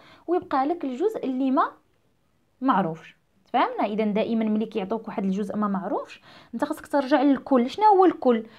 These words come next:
هو هاد، هادي شحال كان فيها؟ هادي كلها شحال فيها؟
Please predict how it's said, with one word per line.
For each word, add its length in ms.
هو 180
هاد، 640
هادي 580
شحال 260
كان 200
فيها؟ 420
هادي 200
كلها 260
شحال 320
فيها؟ 360